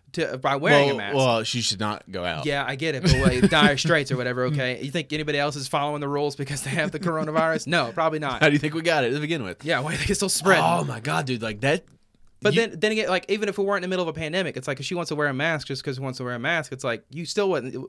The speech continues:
Speaker 1: you still shouldn't say anything just because you don't have any idea
Speaker 2: Now,
Speaker 1: about what's going on.
Speaker 2: you know, sometimes you want,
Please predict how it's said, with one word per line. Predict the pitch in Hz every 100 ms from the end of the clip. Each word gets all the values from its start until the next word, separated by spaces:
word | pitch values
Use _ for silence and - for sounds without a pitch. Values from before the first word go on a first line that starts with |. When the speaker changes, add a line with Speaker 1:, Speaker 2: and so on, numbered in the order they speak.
| - -
Speaker 1:
you | 156
still | - 247
shouldn't | - 135 110
say | 110
anything | 107 104 123
just | 156
because | 185 175 156
you | 202
don't | 220 185
have | 185 180
any | 180 180
idea | 160 196
Speaker 2:
Now, | 185 175 165
Speaker 1:
about | 139 127
what's | 151 139
going | 143 135
on. | 131 127 120 -
Speaker 2:
you | - 180
know, | 185 175 175
sometimes | - 233 214 196 180 180 175 156
you | 160
want, | 156 151